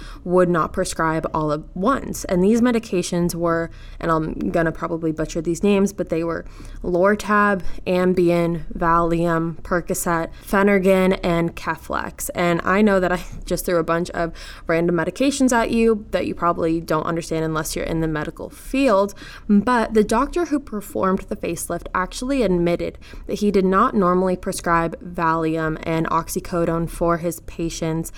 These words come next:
and the medications that he ended up giving Michelle are stronger than the medications he would normally prescribe.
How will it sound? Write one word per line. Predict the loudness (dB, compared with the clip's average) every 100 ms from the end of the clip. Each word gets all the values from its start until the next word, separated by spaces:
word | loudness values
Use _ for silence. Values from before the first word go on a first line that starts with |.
| -14 2
and | 6
the |
medications | 8 6 4 4 2 4 2 2
that | 0
he | 0
ended | 0 0
up | -2 0
giving | 0 2 2
Michelle | 0 0 2 2
are | 0
stronger | -4 0 2 4 4
than | 2 2
the |
medications | 2 0 -4 -6 -8 -6 -6 -4
he | 0
would | 0 2
normally | 0 0 -2 -4
prescribe. | -6 -12 -12 -14 -2 0 0 -4 -10